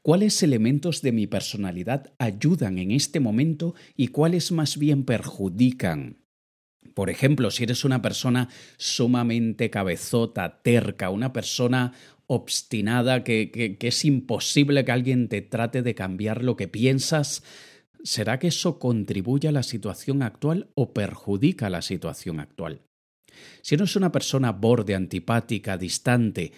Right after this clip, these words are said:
¿eso contribuye a la situación actual o todo lo contrario? Si eres una persona extremadamente empática, que se preocupa demasiado por los demás, ¿eso contribuye actualmente o no contribuye?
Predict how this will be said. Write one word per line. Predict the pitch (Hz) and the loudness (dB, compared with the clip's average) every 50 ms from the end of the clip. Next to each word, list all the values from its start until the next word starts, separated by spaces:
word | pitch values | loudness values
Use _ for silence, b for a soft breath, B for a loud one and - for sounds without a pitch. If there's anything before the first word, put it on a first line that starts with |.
| B B B B | B B B B
¿eso | - 135 135 - - - 180 - | 0 2 2 2 0 -2 -4 -2
contribuye | - 151 135 123 113 - 104 98 92 120 147 147 139 | 0 0 0 2 0 0 -2 -2 0 0 2 2 2
a | 110 | 0
la | 98 101 | -2 -2
situación | - - 104 98 98 87 - - 123 120 120 | -4 -4 -6 -6 -6 -8 -6 -6 -4 -4 -4
actual | 98 90 - - 120 143 175 190 - _ _ _ _ _ _ _ _ _ _ _ _ _ _ - | -4 -6 -4 0 0 2 2 0 -2 _ _ _ _ _ _ _ _ _ _ _ _ _ _ 2
o | 127 120 110 104 - - _ _ _ _ _ _ _ _ _ _ | 4 4 4 4 2 -4 _ _ _ _ _ _ _ _ _ _
todo | - 131 131 131 135 123 | 2 4 4 6 4 2
lo | 113 101 | 2 0
contrario? | - 101 90 82 - 92 85 80 76 73 65 - _ _ _ _ _ _ _ _ _ _ B B B B | -2 -4 -4 -4 -4 -4 -4 -4 -6 -10 -16 -18 _ _ _ _ _ _ _ _ _ _ B B B B
Si | B - - 180 | B -2 0 2
eres | 175 202 - - | 2 2 2 2
una | 196 196 185 147 | 0 0 0 0
persona | 147 135 - - 156 165 170 - - | -2 -2 -2 -2 -2 -4 -4 0 4
extremadamente | 180 147 151 - - - - - 170 131 110 113 131 147 147 156 147 147 143 139 135 127 - 113 | 4 4 4 0 -6 -6 -4 -2 0 0 2 2 2 2 0 2 2 2 2 2 2 0 0 0
empática, | 104 98 92 87 - 120 131 135 131 131 110 110 95 | 0 0 -2 -2 0 0 0 0 0 0 0 -2 -2
que | 107 98 | -2 -4
se | - - | -4 -4
preocupa | 95 - 101 101 131 123 - 147 | -4 -4 -4 -4 -4 -2 -2 -2
demasiado | 139 143 123 113 104 - - - 123 117 120 143 131 | 0 0 0 0 -2 -2 -4 -4 -2 -2 -2 -2 -2
por | 135 123 110 | -2 -2 -2
los | 110 107 98 - | -2 -4 -4 -4
demás, | 104 98 92 120 127 120 - - - B B B B B B B B | -4 -2 0 0 0 0 -2 -4 -6 B B B B B B B B
¿eso | 131 139 135 - - 120 110 - | 4 4 4 2 0 -2 -2 -4
contribuye | - 113 101 98 90 - 87 90 95 131 160 156 156 | -2 -2 -2 -2 -2 -2 -2 -2 0 0 0 0 0
actualmente | 131 - - - 117 117 117 117 131 156 175 175 - 202 185 185 190 - _ | -2 -2 -2 -2 0 0 2 2 2 2 2 0 0 -2 -2 -2 -4 -6 _
o | - 110 101 | -6 -4 -2
no | 95 101 107 113 | -2 0 -2 -2
contribuye? | - 107 92 92 - 85 82 78 78 76 69 64 64 - | -2 -2 -4 -4 -4 -6 -6 -6 -8 -8 -10 -12 -16 -18